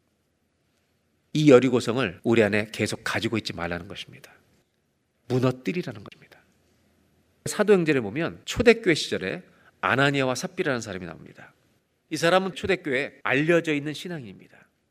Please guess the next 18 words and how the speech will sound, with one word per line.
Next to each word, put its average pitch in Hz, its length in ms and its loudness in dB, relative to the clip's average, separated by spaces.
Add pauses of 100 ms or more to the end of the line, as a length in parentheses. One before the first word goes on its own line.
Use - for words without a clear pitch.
(220)
이 143 60 -4
사람들이 220 420 4
헌금을 254 480 2
하면서 127 500 -2
거짓말을 170 500 2
합니다. 87 460 -12
재산의 156 400 4
일부를 143 380 4
드리면서 127 420 2
전부를 147 540 2
드렸다고 120 340 0
거짓말합니다. - 720 -12 (1080)
사람은 190 600 0 (260)
신앙 226 480 2
행위를 262 460 2
하면서도 135 600 -2
거짓의 139 500 4
여리고성을 104 640 -4